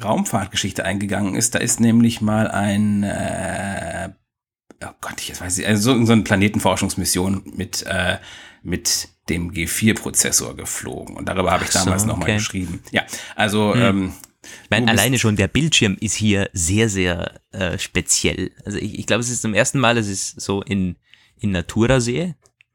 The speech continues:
Speaker 2: Natürlich, auf Bildern kennt man ihn. Power Mac G vier. Könnt ihr mal googeln, wenn ihr kein Bild vor Augen habt. Das ist halt, ja, wirklich Retro-Style.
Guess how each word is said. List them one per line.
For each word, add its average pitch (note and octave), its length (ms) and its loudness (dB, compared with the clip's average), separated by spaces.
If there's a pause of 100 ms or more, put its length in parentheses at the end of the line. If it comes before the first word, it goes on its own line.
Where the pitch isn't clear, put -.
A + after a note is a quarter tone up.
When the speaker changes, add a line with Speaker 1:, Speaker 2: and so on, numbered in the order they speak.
(140)
Speaker 2:
Natürlich, C3 380 2
auf G2 140 -2
Bildern A#2 320 2
kennt G#2 200 0
man B2 160 -2
ihn. F3 160 -6 (600)
Power A#2+ 160 4
Mac A#2+ 240 0
G A2+ 120 0
vier. G#2 280 2
Könnt A#2 180 0
ihr B2+ 80 0
mal A2+ 140 2
googeln, A#2 380 4
wenn F#2+ 180 2
ihr F#2+ 180 0
kein G2 340 0
Bild G#2+ 220 2
vor F#2 220 0
Augen F#2 320 -2
habt. - 320 -6 (480)
Das A2 200 2
ist D3+ 240 -2
halt, C#3+ 300 0
ja, A2+ 260 0
wirklich A2+ 340 0
Retro-Style. - 680 -4